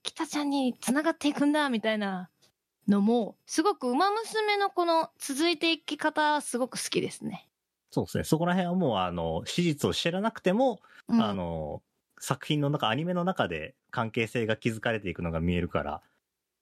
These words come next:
Speaker 2: そこは普通にアニメだけ見てても楽しめる部分だし。
Speaker 1: うん。私、ルービックキューブがすごく好きで。
Speaker 2: ああ。
Speaker 1: なんか、「あー、六面ね」っていうのと、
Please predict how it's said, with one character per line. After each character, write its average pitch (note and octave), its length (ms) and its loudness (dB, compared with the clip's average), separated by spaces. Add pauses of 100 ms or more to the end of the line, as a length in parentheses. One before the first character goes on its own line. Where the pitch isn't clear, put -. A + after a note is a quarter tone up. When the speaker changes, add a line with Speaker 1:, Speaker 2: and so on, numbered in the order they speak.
(120)
Speaker 2:
そ - 120 -8
こ C#3 80 0
は - 20 0
普 - 100 -12
通 C3+ 220 0
に A#2+ 280 0 (140)
ア B2+ 80 -2
ニ C3+ 80 0
メ G2+ 80 -2
だ F2 120 2
け - 80 -6
見 F#2 80 0
て F2+ 80 -6
て - 80 -2
も D#2 100 -6
楽 F#2 220 0
し G#2 100 0
め F#2 80 2
る D#2+ 80 -2
部 D#2+ 160 -4
分 D2+ 140 -2
だ D2+ 120 -2 (440)
し。 D#2+ 260 -2 (520)
Speaker 1:
う G#3 60 6
ん。 G3+ 360 2 (360)
私、 F#3+ 320 2
ル A#3 120 2
ー C4+ 100 2
ビ B3+ 140 2
ッ - 80 -14
ク A3+ 140 -4
キ B3 140 2
ュ B3+ 60 4
ー A3+ 40 4
ブ G3 100 2
が F#3+ 80 -4
す - 180 -2
ご F#3+ 100 2
く F#3+ 100 -4
好 - 160 -2
き - 120 0
で。 - 320 -6 (200)
Speaker 2:
あ D2+ 500 -2
あ。 - 140 -18 (440)
Speaker 1:
な A3 100 6
ん G#3 40 2
か、 G3+ 140 0
「あ C4+ 340 2
ー、 A#3+ 60 0
六 C4 260 2
面 D#4+ 360 2
ね」 E4 220 4
っ E4 60 -6 (120)
て A3+ 100 6
い A3 60 4
う A3 60 2
の G3 120 4
と、 G3+ 340 2